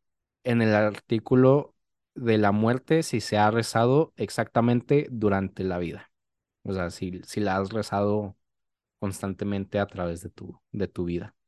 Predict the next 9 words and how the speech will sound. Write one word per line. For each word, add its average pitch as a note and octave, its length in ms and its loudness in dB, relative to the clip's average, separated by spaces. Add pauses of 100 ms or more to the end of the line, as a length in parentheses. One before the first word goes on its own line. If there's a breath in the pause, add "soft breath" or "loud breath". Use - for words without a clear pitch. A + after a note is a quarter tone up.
(140)
Es - 560 -10
indulgencia G2 560 -6
plenaria F2 520 -8 (680)
al F2+ 300 -6
momento F2 380 -8
de F#2 60 -6
tu - 120 -16
muerte. F2 300 -12
Entonces, G2 800 -6